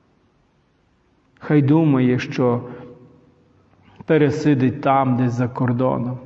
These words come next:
поки війна тут триває. Хай дальше думає, що він не має куди вернутись. Якщо ти не маєш дому, відчуття, що це твій дім,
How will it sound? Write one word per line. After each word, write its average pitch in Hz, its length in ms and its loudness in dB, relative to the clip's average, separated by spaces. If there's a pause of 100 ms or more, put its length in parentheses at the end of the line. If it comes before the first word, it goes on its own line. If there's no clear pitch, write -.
(140)
поки 139 300 0
війна 123 400 2
тут - 240 -8
триває. 117 520 -10 (1200)
Хай 165 180 0
дальше 175 360 2
думає, 151 400 4
що 147 160 -2
він 160 140 4
не 147 80 4
має 156 340 2
куди 143 320 0
вернутись. 123 720 -4 (520)
Якщо 202 380 6
ти 285 280 4
не 226 140 8
маєш 220 480 6
дому, 190 500 6
відчуття, 196 540 4
що 196 160 2
це 240 300 2
твій 208 480 4
дім, 170 500 4